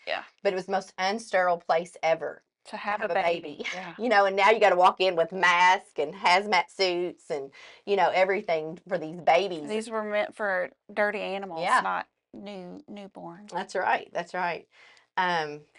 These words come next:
Speaker 1: And that just reminds us that, you know, he meets us in our dirty, in our
Speaker 2: That's right.
Speaker 1: lonely, in our dark spaces, you
Speaker 2: Mm-hmm.
Speaker 1: know?
Speaker 2: And I love how, um, you know, the manger was stone. It wasn't wood like we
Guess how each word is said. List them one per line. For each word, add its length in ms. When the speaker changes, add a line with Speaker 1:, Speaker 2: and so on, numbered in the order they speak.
Speaker 1:
And 100
that 100
just 200
reminds 480
us 240
that, 300
you 100
know, 180
he 220
meets 400
us 380
in 120
our 120
dirty, 540
in 120
our 260
Speaker 2:
That's 200
right. 200
Speaker 1:
lonely, 640
in 100
our 320
dark 580
spaces, 840
you 120
Speaker 2:
Mm-hmm. 80
Speaker 1:
know? 200
Speaker 2:
And 120
I 120
love 260
how, 460
um, 400
you 80
know, 140
the 80
manger 360
was 160
stone. 440
It 100
wasn't 320
wood 340
like 200
we 280